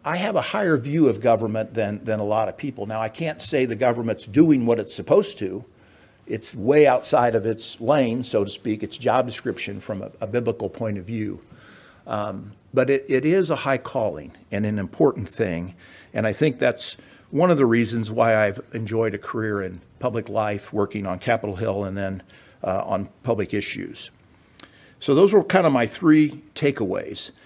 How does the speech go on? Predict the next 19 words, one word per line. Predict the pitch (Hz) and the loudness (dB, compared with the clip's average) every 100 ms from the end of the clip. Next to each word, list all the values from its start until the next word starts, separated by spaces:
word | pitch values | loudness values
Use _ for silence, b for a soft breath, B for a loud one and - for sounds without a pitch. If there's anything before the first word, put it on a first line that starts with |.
| b b b b _ | b b b b _
Now, | 147 | 0
Christ | 135 - 226 262 - - | 0 0 0 0 -4 4
puts | 202 202 | 4 4
this | 160 147 - | 2 0 0
in | 113 98 | -8 -10
great, | - 139 175 190 - _ _ - | -6 0 0 -2 -12 _ _ -6
um, | 117 110 101 101 _ _ _ | -2 -2 -4 -10 _ _ _
um, | 123 101 110 - - b b b - | -12 -12 -12 -18 -20 b b b -10
contrast | 165 170 - 110 80 82 - - - b b b b b - | -4 -4 -2 -4 -4 -6 -14 -18 -20 b b b b b -10
when | 131 135 | -4 -4
he's, | 123 147 123 - - _ - | -4 -8 -8 -10 -14 _ -8
uh, | 110 107 | -6 -4
asked | - 185 135 - - | -2 -2 -4 -8 -8
in | 123 117 | -6 -4
Matthew, | 151 180 170 107 92 117 - _ _ _ _ _ _ _ - | -2 -2 -4 -8 -8 -10 -16 _ _ _ _ _ _ _ -20
"Should | - 135 | -8 -6
we | 131 180 | -4 -4
pay | 156 147 | -4 -4
taxes?" | - 127 120 - - - | -4 -6 -6 -14 -16 -20